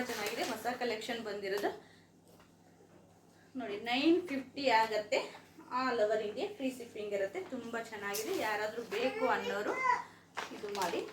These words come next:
ನೆಕ್ಸ್ಟ್ ಇದರಲ್ಲೇ ಇನ್ನೊಂದು ಕಲರ್ಸ್ ಇದೆ ನೋಡಿ, ಗ್ರೀನು. ಗ್ರೀನ್‌ಗೆ ಮೆರೂನು. ಓಪನ್ ಎಲ್ಲ ಮಾಡಕ್ ಹೋಗಲ್ಲ.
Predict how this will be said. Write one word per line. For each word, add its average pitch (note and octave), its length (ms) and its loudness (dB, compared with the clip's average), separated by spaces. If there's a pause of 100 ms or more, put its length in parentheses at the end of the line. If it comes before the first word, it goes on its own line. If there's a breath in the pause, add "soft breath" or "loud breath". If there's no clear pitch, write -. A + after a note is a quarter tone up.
(1300)
ನೆಕ್ಸ್ಟ್ E4 260 -4
ಇದರಲ್ಲೇ F4 460 4
ಇನ್ನೊಂದು E4+ 580 -2
ಕಲರ್ಸ್ B3+ 400 -2
ಇದೆ A3 200 -8 (3500)
ನೋಡಿ, G3 340 -6 (600)
ಗ್ರೀನು. D#4+ 600 4 (800)
ಗ್ರೀನ್‌ಗೆ D#4+ 540 4 (460)
ಮೆರೂನು. C4+ 680 4 (800)
ಓಪನ್ C4 360 2
ಎಲ್ಲ A3 140 -2 (120)
ಮಾಡಕ್ G3+ 420 -2
ಹೋಗಲ್ಲ. F#3 380 -4